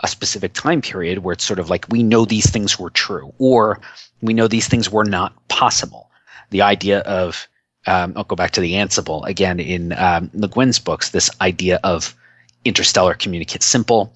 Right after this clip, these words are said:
almost instantaneous inter-, interstellar communication. So to be able to communicate with other, other worlds, other races, you can make that very metaphorical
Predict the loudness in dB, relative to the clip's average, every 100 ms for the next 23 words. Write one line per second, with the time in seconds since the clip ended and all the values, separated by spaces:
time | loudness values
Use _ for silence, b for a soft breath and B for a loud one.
0 | _ -4 -2 0 2 0 0 -2 -2 -2
1 | -4 -4 -4 -4 -6 -6 -2 -2 -2 -4
2 | -6 -10 -10 -6 -4 -6 -6 -8 -6 -4
3 | -2 -4 -8 -8 -6 -8 -8 -12 -14 -12
4 | -8 -8 0 4 4 4 0 -2 2 4
5 | 4 2 -4 B B -10 -10 -10 -10 -4
6 | -2 0 0 -2 -2 -6 -6 -4 -4 -4
7 | -6 -8